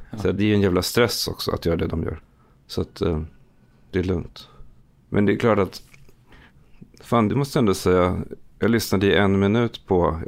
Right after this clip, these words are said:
men jag klarade inte, men jag försökte lyssna på våran gamla intervju.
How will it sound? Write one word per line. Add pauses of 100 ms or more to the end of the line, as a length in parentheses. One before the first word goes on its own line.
(360)
men
jag
klarade
inte,
men
jag
försökte (180)
lyssna
på
våran
gamla
intervju.